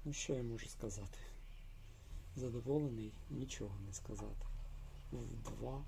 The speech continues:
рази більше білих грибів. В два рази. Вчора було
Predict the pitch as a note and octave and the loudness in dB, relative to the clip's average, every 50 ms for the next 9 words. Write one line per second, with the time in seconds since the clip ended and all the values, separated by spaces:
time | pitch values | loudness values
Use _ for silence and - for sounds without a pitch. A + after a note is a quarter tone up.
0 | - - - - G2+ G#2+ A2+ B2 B2+ - - C3 B2 A#2+ - - - G2 F#2+ A2 | -2 -2 -2 0 0 2 2 2 2 2 0 0 0 0 -2 -2 0 2 2 2
1 | G#2+ B2+ - - - - C3 A#2+ - - - C#3+ - A2 A2 G#2+ A2+ A#2+ A#2 - | 2 2 0 0 0 -2 -2 -2 -2 -2 -2 0 2 2 4 4 4 2 0 0
2 | - A#2 A#2+ A2 - F#2+ G2 G2+ F#2+ - - - - - - - - - - - | 0 0 0 0 0 0 -2 -2 -4 -6 -8 -12 -12 -12 -12 -12 -12 -12 -12 -8
3 | - A#2 G#2 G2+ G#2+ A#2+ C3+ C3+ A2+ G2+ G2 F#2+ F#2+ - - - - - - - | -6 -6 -4 -2 -2 0 0 0 0 -2 -4 -6 -8 -10 -12 -14 -14 -14 -14 -14
4 | - - - - - - - - - - - - - - - - - - - - | -14 -14 -14 -12 -12 -14 -14 -14 -14 -14 -14 -14 -14 -12 -12 -12 -6 -4 -2 -2
5 | - - A#2 B2+ B2 A2+ A#2 A2+ A#2 A#2+ A2+ | 0 0 0 0 2 2 2 4 4 4 2